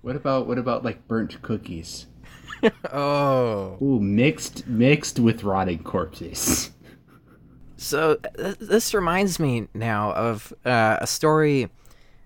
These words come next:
Speaker 2: of, I think this was my grandma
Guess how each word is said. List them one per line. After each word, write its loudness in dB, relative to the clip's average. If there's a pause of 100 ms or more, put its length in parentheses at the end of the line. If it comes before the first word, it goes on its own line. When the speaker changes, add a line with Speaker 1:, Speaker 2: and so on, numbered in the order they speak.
(100)
Speaker 2:
of, -8 (160)
I -8
think -8
this -4
was 0 (240)
my -6
grandma -2